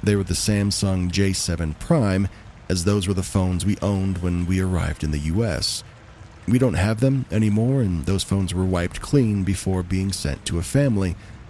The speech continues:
back in our home country. Now we own iPhones, and there's no way of checking our current phones, and I can't pinpoint an exact date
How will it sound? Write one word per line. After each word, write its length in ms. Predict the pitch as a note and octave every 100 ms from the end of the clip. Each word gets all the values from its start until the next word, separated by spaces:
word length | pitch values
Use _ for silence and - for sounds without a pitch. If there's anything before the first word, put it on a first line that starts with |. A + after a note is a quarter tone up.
| -
back 240 | D2+ C#2+
in 80 | E2
our 140 | D#2
home 240 | E2+ E2+ D2+
country. 560 | - A#2 - A1 G1+ - - - - - - - - -
Now 440 | A#2 D3+ E3+ D#3+ -
we 160 | C#3+ A#2
own 160 | A#2+
iPhones, 720 | - G#2+ G2 G2 G2 B2 - F2
and 100 | F2+
there's 180 | F2
no 120 | G#2+ G2+
way 180 | F#2+
of 140 | F2+ -
checking 360 | G2+ G2 F#2+
our 100 | F2
current 360 | F2 A2+ G#2+ D#2+
phones, 440 | - E2+ F2+ G2
and 220 | F2 D#2+ - -
I 40 |
can't 380 | - C#3+ D#3+ -
pinpoint 560 | C#3 C3+ - F#2+ F2+
an 60 | E2+
exact 500 | F2 F2+ G#2 G2+ -
date 380 | B2+ A2+ -